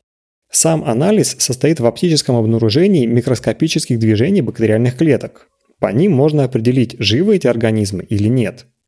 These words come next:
С помощью специального софта камера отслеживает мельчайшие колебания отдельных бактерий до и во время действия антибиотиков.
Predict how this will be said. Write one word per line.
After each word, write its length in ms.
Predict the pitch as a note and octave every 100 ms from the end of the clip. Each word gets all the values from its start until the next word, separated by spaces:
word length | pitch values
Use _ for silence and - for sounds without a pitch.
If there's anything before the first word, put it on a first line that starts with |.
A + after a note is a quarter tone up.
| _ _
С 120 | -
помощью 360 | - G#3+ A3 C#3+
специального 500 | - - C#3 D3+ A2+
софта 400 | - G2+ - G#3
камера 380 | G#3+ - D#3 C3+
отслеживает 720 | - B2+ C3 D3+ B2 G#2+ G#2+
мельчайшие 580 | A2 A2 B2 A#2 - G2+
колебания 580 | G2+ G2 G#2 C3+ B2
отдельных 540 | - G#2+ A2+ A#2 G2+ G2
бактерий 540 | G2 - - G#3 G#3
до 360 | G#2 G#2+ F3+ A#3+
и 300 | - D3+ B2+
во 200 | A2+ F#3+
время 360 | D#3 D3 F#3
действия 320 | G#2+ B2 B2+ B2
антибиотиков. 640 | A2+ A#2 A#2 G2 -